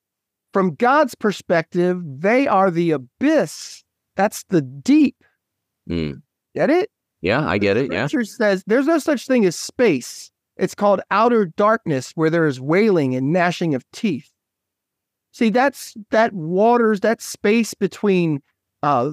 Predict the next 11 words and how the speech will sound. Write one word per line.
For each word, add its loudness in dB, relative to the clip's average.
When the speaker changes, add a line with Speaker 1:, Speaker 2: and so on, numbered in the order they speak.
Speaker 1:
Rakia 0
and -2
where 0
God 0
exists -2
is 0
where 2
the -2
demonic, 0
is -2
where 0